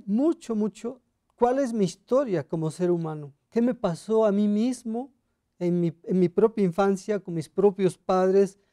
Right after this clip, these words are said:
¿Qué, qué pasó con mis hermanos? ¿Qué pasó con mi demás familia? Porque todo eso va a influir al momento de yo educar a mi hijo. De hecho, si nos vamos desde más antes, por ejemplo,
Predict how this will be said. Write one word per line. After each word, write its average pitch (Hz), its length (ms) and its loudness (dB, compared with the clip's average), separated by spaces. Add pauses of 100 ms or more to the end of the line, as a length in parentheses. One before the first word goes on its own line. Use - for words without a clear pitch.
(340)
¿Qué, 214 400 4
qué 226 100 -2
pasó 214 320 0
con 233 140 4
mis 190 180 4
hermanos? 226 720 0
¿Qué 208 140 0
pasó 196 360 -2
con 190 140 -2
mi 170 80 2
demás 175 320 -2
familia? 190 560 -2 (440)
Porque 190 280 0
todo 269 380 2
eso 254 240 -2
va 233 100 4
a 240 60 2
influir 220 540 -2
al 190 140 4
momento 190 640 0
de 170 280 -2
yo 196 180 2
educar 170 440 -4
a 151 80 -8
mi 143 120 -14
hijo. - 120 -20 (640)
De 233 100 4
hecho, 285 180 -2
si 226 140 0
nos 190 120 4
vamos 247 340 0
desde 165 260 2
más 220 260 2
antes, 190 300 -2
por 165 180 -4
ejemplo, 170 560 -4